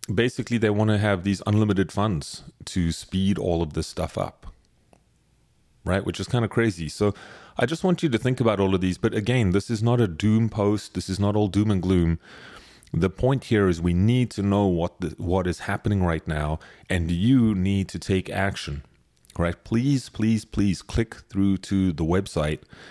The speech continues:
and click the Take Action Canada button or actions you can take right now, right? I've hyperlinked it here in the show notes on the website. And all you need to do is just click through.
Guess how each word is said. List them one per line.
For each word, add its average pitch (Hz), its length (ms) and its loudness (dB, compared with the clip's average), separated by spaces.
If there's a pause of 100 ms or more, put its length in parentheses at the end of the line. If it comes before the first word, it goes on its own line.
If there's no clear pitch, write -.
(160)
and 87 220 -2
click - 400 -4
the 90 220 -2
Take - 400 -4
Action 101 420 -2
Canada 101 460 0
button 78 440 -2 (420)
or 127 360 2 (180)
actions 104 440 -2
you 107 40 0
can 107 120 -4
take 104 240 0
right 95 180 0
now, 82 220 0
right? 80 200 0
I've 82 120 -4
hyperlinked 107 560 -2
it 110 100 -4
here 98 240 0
in 101 220 0
the 120 40 2
show 101 200 0
notes 92 400 0
on 95 180 0
the 117 60 2
website. 82 540 -2 (720)
And 82 120 0
all 98 160 2
you 104 60 0
need 101 200 2
to 101 80 -4
do 95 180 4
is 80 80 2
just - 200 -10
click - 280 -2
through. 90 320 0